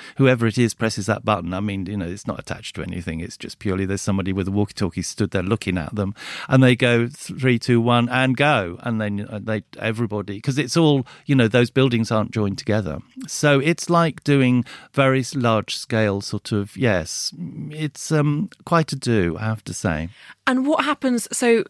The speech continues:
Speaker 2: for me, when I put fairy lights on a Christmas tree
Speaker 1: Mm.
Speaker 2: and one of the fairy light bulbs breaks
Speaker 1: Mm.
Speaker 2: and the whole thing then is messed up. So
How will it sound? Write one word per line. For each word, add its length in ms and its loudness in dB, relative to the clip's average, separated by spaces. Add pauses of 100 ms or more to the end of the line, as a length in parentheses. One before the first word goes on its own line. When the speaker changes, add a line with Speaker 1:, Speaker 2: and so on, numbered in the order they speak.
Speaker 2:
for 160 -4
me, 260 2
when 120 2
I 80 4
put 180 -2
fairy 320 2
lights 320 0
on 60 -2
a 60 -2
Christmas 360 -2
tree 400 -2
Speaker 1:
Mm. 480 4
Speaker 2:
and 140 2
one 140 6
of 100 2
the 80 -4
fairy 360 2
light 260 0 (100)
bulbs 500 2 (140)
breaks 580 -2
Speaker 1:
Mm. 460 6
Speaker 2:
and 160 6
the 60 6
whole 300 4
thing 360 2
then 200 0
is 140 -2
messed 300 0
up. 260 -2
So 240 4